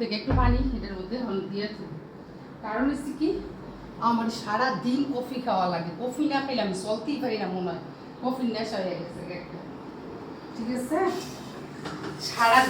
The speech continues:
দিন কাজ করি আপু ভাইরা, সারা দিন কাজ করি আর সারা দিন কফি খাই, কফি না খেলে চলেই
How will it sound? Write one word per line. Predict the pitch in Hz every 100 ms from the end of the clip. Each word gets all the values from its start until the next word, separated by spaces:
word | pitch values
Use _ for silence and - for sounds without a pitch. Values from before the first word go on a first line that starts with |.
| -
দিন | 277 349 415 403
কাজ | 381 - -
করি | 339 320 269
আপু | - 311
ভাইরা, | 294 285 277 262
সারা | 247 262 269 -
দিন | 262 302 285
কাজ | 269 -
করি | 254 247 - - - - - - 220
আর | 226 -
সারা | - 240 285 262 294
দিন | 339 349 359 359 - - - - - - - -
কফি | 311 330 330 294 240
খাই, | 240 190 185 214 190 254 254 247 247 - - - - - 277 247
কফি | 349 349 349 349
না | 349 339
খেলে | 311 311 320
চলেই | 302 302 262